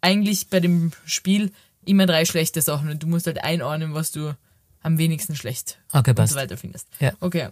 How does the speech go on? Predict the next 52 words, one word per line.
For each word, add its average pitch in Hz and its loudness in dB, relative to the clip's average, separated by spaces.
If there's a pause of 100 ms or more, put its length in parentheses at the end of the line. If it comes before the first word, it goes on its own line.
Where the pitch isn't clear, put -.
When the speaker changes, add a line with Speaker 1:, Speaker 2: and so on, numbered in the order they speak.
(300)
Speaker 1:
Und 208 2
die 226 0
drei 220 2
Sachen 214 2
sind, 175 2 (160)
ich 190 4
weiß, 185 4
die 180 0
drei 170 2
Sachen 185 6
würden 170 4
dir 175 4
wahrscheinlich 165 2
im 160 2
echten 156 -4
Leben 151 -2
nicht 143 -6
passieren, 180 0
weil 151 0
du 135 -8
bist - -10
so 117 -6
organisiert, 127 -6 (340)
aber 156 0 (520)
die 196 -2
erste 214 0
Sache 233 0
ist, 262 -2 (240)
du 220 -6
kommst 254 0
aus 226 4
der 214 2
Dusche 262 0
und 220 -2
merkst, 202 0
dass 202 -2
du 190 -6
kein 196 2
Handtuch 190 2
hast. 170 -4 (600)
Speaker 2:
Mhm. 143 4 (160)
Speaker 1:
Im 208 2
ganzen 214 4
Bad 170 6
nicht. 160 0
Du 170 4
musst 185 4
nass 190 4 (120)
das 180 -2
Bad 160 -2
verlassen. 131 -6
Speaker 2:
Ja. 127 2